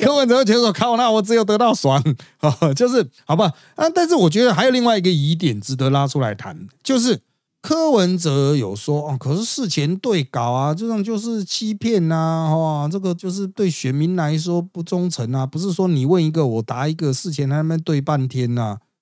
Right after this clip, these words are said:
哦，我想要临场发挥啊。好，如果你们两个之间完全没有合作过，那也就算了。明明先前还有一场九号的呢，就是我们讲效果很好的，哪有可能九号办了之后，二十二号突然同样的模式又不行？所以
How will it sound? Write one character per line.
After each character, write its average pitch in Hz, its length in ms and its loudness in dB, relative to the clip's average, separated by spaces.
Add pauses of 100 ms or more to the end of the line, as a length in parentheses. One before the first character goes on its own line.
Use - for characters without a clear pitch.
(140)
哦， 104 160 -6
我 151 140 -2
想 123 200 -4
要 147 80 0
临 131 240 -2
场 107 260 -8
发 110 300 -6
挥 104 220 -6
啊。 90 160 -12 (200)
好， 151 160 2
如 214 160 4
果 285 120 0
你 156 80 4
们 147 120 2
两 135 200 0
个 120 40 -4
之 165 160 -6
间 160 160 0
完 135 140 0
全 131 160 -2
没 131 80 0
有 123 100 0
合 104 140 -6
作 113 140 -4
过， 113 160 -4
那 113 160 -4
也 87 160 -10
就 98 160 -10
算 87 280 -10
了。 71 60 -16
明 156 260 2
明 190 160 4
先 185 280 2
前 110 280 -4
还 117 200 -10
有 120 160 -2
一 123 40 0
场 95 240 -10
九 87 240 -10
号 95 240 -10
的 80 120 -16
呢， 69 80 -20 (380)
就 165 120 -4
是 147 100 0
我 127 40 0
们 117 120 -2
讲 98 200 -8
效 117 240 -4
果 82 200 -12
很 85 120 -12
好 82 160 -14
的， - 140 -20 (720)
哪 208 160 0
有 269 80 2
可 175 160 2
能 180 160 4
九 143 180 0
号 185 100 4
办 190 160 0
了 151 100 2
之 143 140 -2
后， 160 100 2
二 170 120 2
十 147 160 -2
二 151 160 2
号 143 160 2
突 143 180 -2
然 110 440 -4
同 120 200 -6
样 143 140 2
的 113 80 -2
模 104 180 -4
式 113 180 -4
又 104 100 -4
不 98 100 -8
行？ - 220 -8 (380)
所 254 220 0
以 220 160 -10